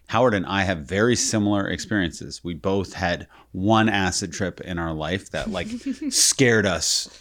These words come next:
Speaker 1: out of our minds, where we, uh, we have P T S D from it to this day. Always talk, like, I, anything he says, I'm like, "Yeah, I'm like that." He's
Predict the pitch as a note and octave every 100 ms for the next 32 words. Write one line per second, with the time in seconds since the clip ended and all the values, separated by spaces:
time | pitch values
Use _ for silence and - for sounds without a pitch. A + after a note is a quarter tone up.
0 | - - B2 A#2+ G#2 G2+ F#2 F2 F2 G2
1 | - G2 F#2+ F#2 F2+ F#2 F#2 F#2 E2+ A2
2 | _ - G#2 G2 F2+ - - A2+ G#2+ F#2
3 | - F#2+ F#2 - F2+ E2+ - - E2+ E2
4 | - D#2+ E2 E2 - - - _ _ G2+
5 | G2 F#2+ D#2+ - - _ _ F#2 C#2 -
6 | C3 C3 C#3 - - _ D3 D#3+ F3 D#3
7 | C3 B2 - D#3 G2 D#2 D#2+ F#2 D3+ C#3+
8 | D#2+ F2+ F2+ - F2 F#2 F#2 E2